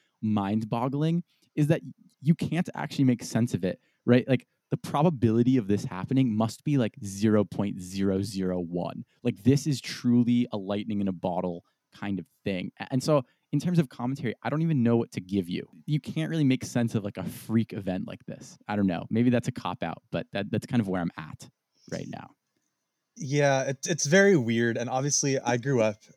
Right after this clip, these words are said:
Speaker 2: as an Arsenal fan, no stranger to seeing my team on the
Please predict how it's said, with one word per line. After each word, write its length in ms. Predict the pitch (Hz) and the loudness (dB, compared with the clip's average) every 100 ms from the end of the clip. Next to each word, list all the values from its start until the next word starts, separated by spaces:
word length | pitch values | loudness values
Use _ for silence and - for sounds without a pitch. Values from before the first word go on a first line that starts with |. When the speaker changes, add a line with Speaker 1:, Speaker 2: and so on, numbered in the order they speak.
| _ 117 | _ -2
Speaker 2:
as 180 | 117 | 0
an 60 | 120 | 0
Arsenal 400 | 107 107 - 107 | -2 -4 -4 -6
fan, 560 | - 104 104 107 107 104 | -4 -4 -4 -6 -6 -2
no 180 | 113 | 0
stranger 580 | 113 - 113 104 101 104 | 0 -2 -2 -4 -4 -4
to 80 | 101 | -4
seeing 400 | - 110 101 98 | -4 -2 -4 -4
my 220 | 95 101 - | -6 -6 -8
team 340 | 107 98 95 | -10 -8 -8
on 260 | 101 104 98 | -8 -8 -6
the 260 | 101 98 | -6 -6